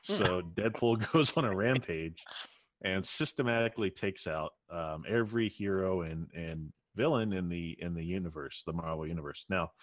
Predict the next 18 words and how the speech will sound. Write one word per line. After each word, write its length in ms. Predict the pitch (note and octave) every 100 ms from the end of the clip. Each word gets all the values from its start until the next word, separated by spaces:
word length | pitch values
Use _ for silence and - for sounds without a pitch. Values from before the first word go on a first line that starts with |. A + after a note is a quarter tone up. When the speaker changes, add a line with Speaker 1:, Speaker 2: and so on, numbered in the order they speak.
| - -
Speaker 1:
they 80 | B2
don't 120 | A#2
show 120 | -
each 200 | F2+ D2+
one. 280 | G#2+ G#2+ E2
There's 180 | E2+ D#2+
just 180 | - D2+ - _ _
simply 340 | - F#2+ D#2
too 180 | D2+ F#2
many. 380 | D#2 F#2 D#2 D2 _ _ _ _
Uh, 260 | - D#2+ D2+ D2+
but 140 | G#2+
over 280 | F#2+ G#2 F#2+
a 40 | F2
four 520 | - G2+ F#2 F2 E2+ - -
comic 320 | - F2 D2+
issue, 360 | C3+ D3 G2 F2+
they, 240 | F2+ F2